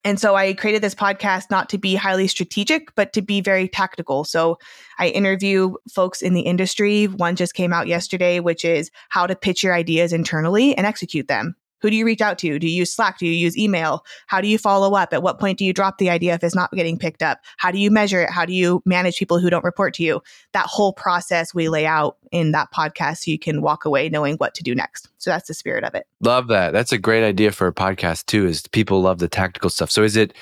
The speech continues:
Speaker 2: is it you? Do you have guests? Do you edit them together? Like, how do you come up with that episode?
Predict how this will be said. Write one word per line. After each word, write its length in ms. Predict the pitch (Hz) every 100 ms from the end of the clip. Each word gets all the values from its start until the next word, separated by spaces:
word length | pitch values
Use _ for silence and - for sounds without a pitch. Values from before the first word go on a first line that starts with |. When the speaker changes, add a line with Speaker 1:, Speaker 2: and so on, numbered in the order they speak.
| - - -
Speaker 2:
is 140 | 104
it 80 | 95
you? 340 | 92 120 135
Do 80 | 120
you 80 | 110
have 220 | 92 85
guests? 360 | 101 110 - -
Do 80 |
you 80 | 95
edit 280 | 87 101 101
them 260 | 104 101 92
together? 460 | 90 92 110 107
Like, 120 | 85
how 140 | 85 95
do 80 | 98
you 100 | 92
come 200 | - 92
up 160 | 85
with 100 | 82
that 260 | 76 73 - _ -
episode? 500 | - - - 71 65